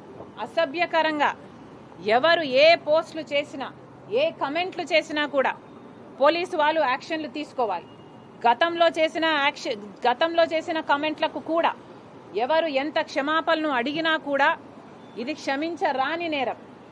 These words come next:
సోషల్ మీడియాలో నిజంగా చాలా బూతులు, తిట్లు, అసలు లిమిట్ లేకుండా పోయింది. కాబట్టి ఎవరు ఎంత ప్రాధేయపడినా,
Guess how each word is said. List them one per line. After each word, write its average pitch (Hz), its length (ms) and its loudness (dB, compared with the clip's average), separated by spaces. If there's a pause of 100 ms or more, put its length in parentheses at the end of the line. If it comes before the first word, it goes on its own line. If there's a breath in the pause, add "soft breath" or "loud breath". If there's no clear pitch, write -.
(920)
సోషల్ 330 440 0
మీడియాలో 311 380 2 (160)
నిజంగా 320 340 0 (160)
చాలా 311 360 6 (120)
బూతులు, 302 380 -6 (100)
తిట్లు, 330 340 -6 (800)
అసలు 294 280 -2
లిమిట్ 349 340 -6
లేకుండా 330 400 2
పోయింది. 190 300 -4 (800)
కాబట్టి 277 320 4 (140)
ఎవరు 330 240 6 (200)
ఎంత 302 220 0 (180)
ప్రాధేయపడినా, 311 800 0